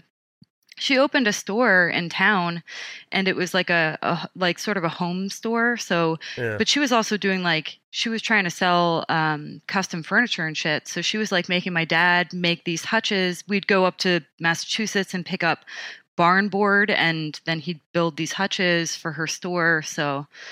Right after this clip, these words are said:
Speaker 1: they were always, like, working on crazy projects together.
Speaker 2: That's, that's so interesting because I was, I talked to, uh, this n-, incredible knife maker. His name is Josh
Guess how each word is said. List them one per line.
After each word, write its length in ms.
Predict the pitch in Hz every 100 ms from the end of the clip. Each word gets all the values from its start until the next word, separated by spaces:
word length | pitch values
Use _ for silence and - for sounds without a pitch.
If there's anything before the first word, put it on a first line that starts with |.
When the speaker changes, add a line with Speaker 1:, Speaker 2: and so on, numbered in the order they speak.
| - - -
Speaker 1:
they 100 | 208
were 180 | 208
always, 380 | 165 202 185 -
like, 220 | 160 147
working 300 | 160 160 165
on 140 | 143 143
crazy 320 | - 170 160
projects 560 | - 151 151 135 135 -
together. 520 | 139 139 139 143 - _ _ _ _ _ - - -
Speaker 2:
That's, 280 | 165 - - -
that's 260 | 175 -
so 280 | - 185 165 -
interesting 520 | 160 - 131 - 104
because 360 | 104 - 117 104 -
I 140 | 156
was, 180 | 190 -
I 80 | 190
talked 360 | - 170 165 -
to, 340 | 127 117 110
uh, 200 | 101 95 95
this 140 | 101 110
n-, 100 | 107 -
incredible 500 | 110 - 143 113 110
knife 240 | 104 104 107
maker. 220 | 95 98
His 80 | 95
name 120 | 95
is 100 | 92
Josh 360 | - 92 90